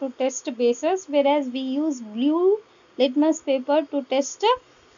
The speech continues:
acids. And these substances are chemically in basic nature. Okay, those which are slippery to taste, uh, slippery to touch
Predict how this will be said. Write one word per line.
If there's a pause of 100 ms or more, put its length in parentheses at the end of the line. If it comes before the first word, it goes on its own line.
acids. (380)
And
these
substances
are
chemically
in (300)
basic
nature. (260)
Okay,
those
which
are
slippery
to
taste,
uh,
slippery
to
touch